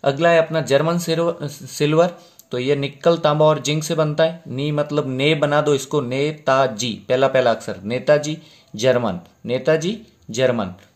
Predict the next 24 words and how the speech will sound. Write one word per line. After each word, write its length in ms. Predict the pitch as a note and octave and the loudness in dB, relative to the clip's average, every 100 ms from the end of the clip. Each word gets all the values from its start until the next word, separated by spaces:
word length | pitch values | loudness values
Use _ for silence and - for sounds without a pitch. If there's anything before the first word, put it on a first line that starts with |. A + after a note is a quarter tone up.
| - | -8
तो 80 | A#2 | -4
नेताजी 460 | C3 C3+ D#3+ D3 | -4 0 0 0
सुभाष 360 | D3 C#3+ D3+ D3+ | -6 0 0 2
चंद्र 200 | D#3 D3 | -4 -2
बोस 300 | C#3+ D3 - | 0 0 -2
थे, 60 | D#3 | -4
वो 140 | D3 | -2
जर्मनी, 440 | A#2 C3 C3+ D3+ C#3 C#3 B2+ | 0 0 0 -2 -4 -8 -6
जर्मनी 440 | B2 C3+ D3+ D#3+ | -2 0 0 -2
गए 180 | C#3 C#3 | -2 -2
थे 120 | D3+ | 0
और 120 | D3 | -2
हिटलर 300 | B2 - C3+ | -2 -2 -2
से 160 | C3+ C#3+ | -2 -6
मिले 220 | C3+ C#3 | -4 -4
थे। 120 | C#3+ | -4
तो 280 | D3 - C#3 | -8 -8 -8
सबसे 340 | C3 C3+ - | -6 -8 -4
अच्छी 200 | C#3 C#3 | -4 -4
ट्रिक 300 | C3+ C3+ C3+ | -8 -8 -8
यही 200 | C3 C3+ | -6 -6
है 80 | D3 | -6
कि 140 | D3+ C#3+ | -6 -6
नेताजी 520 | B2+ A#2 C#3 D#3 | -4 0 0 0